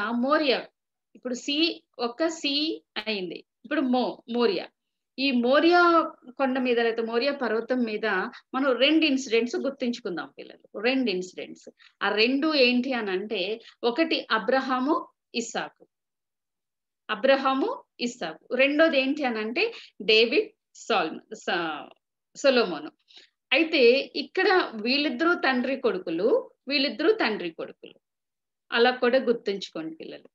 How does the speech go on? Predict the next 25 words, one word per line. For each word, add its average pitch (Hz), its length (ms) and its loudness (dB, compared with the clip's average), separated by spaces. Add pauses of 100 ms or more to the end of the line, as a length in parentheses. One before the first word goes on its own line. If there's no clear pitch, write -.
(460)
ఇక్కడ 262 720 0
ఏం 262 220 2
జరిగింది 233 440 2
అని 190 180 -2
అంటే 190 180 -8 (120)
చెప్తాను. 139 380 -12 (640)
ఆ, 185 180 -4
చూడండి 277 300 2
ఇక్కడ 233 180 -2
మనకి 233 600 -2 (500)
అబ్రహాము 277 800 0
ఇస్సాకు 233 400 -4
సంగతి 214 400 -6
ముందు 220 420 0 (220)
చూద్దాం. - 240 -10 (1200)
ఇక్కడ 277 280 0 (380)
అబ్రహాం 208 540 -4
గారు 233 100 0
ఇక్కడ 190 180 -8
ఉన్నారు 170 360 -10
చూడండి, 196 340 -10 (680)
ఇది 285 340 0 (160)
the 220 160 -4
mountains 220 720 -4 (320)
of 320 100 -8